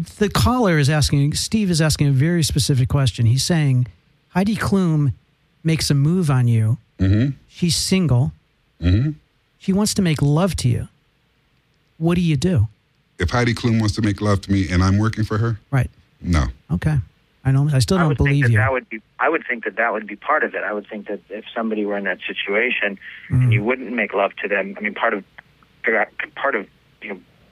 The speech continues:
Speaker 3: guarding their body would be to physically be as close as possible.
Speaker 1: That's actually a good point, Steve.
Speaker 2: Well, you know, that's close protection, but it's not in the contract.
Speaker 1: But, you know, part of what Steve's trying to say, I think, is that you're, you're there to serve her.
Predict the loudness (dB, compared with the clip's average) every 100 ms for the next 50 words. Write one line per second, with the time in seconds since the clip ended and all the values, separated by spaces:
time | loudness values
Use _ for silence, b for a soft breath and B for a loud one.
0 | -6 -2 -2 -2 -6 -2 0 0 0 -4
1 | -6 -8 -10 -8 -8 -6 -4 -4 -4 -8
2 | _ -10 -10 -6 -6 -6 -12 -6 -4 -4
3 | -2 -2 0 0 0 0 0 0 -2 -2
4 | 0 0 0 -2 -2 -2 _ -2 0 0
5 | 0 0 -2 -4 -2 0 0 -2 -2 -2
6 | 0 0 2 2 2 2 0 -4 0 2
7 | 2 0 -4 -6 _ _ _ _ _ _
8 | _ _ _ _ _ -4 -2 2 2 0
9 | -4 _ _ 0 2 2 2 0 0 0
10 | 0 0 2 2 2 2 2 0 2 2
11 | 2 2 2 2 0 0 0 2 2 2
12 | 2 2 0 -2